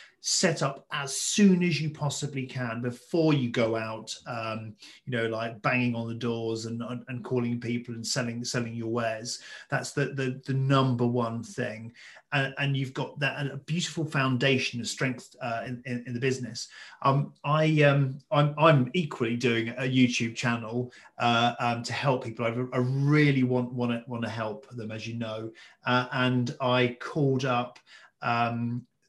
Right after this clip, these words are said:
a good friend of mine who's, who runs our debt, debt collection service, uh, to help our customers who get sort of pulled, you know, s-, screwed over by other firms. Uh, and it's, it's the whole setup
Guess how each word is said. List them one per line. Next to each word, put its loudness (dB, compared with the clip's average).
a -2
good 0
friend 2
of -2
mine -2
who's, -4
who -2
runs 2
our 0
debt, -4
debt -2
collection -4
service, -6
uh, -4
to -10
help 4
our 0
customers -6
who -2
get -6
sort -10
of -18
pulled, -2
you -2
know, -4
s-, -10
screwed 2
over 4
by -4
other -4
firms. -6
Uh, 6
and 2
it's, -2
it's 0
the -2
whole 4
setup -2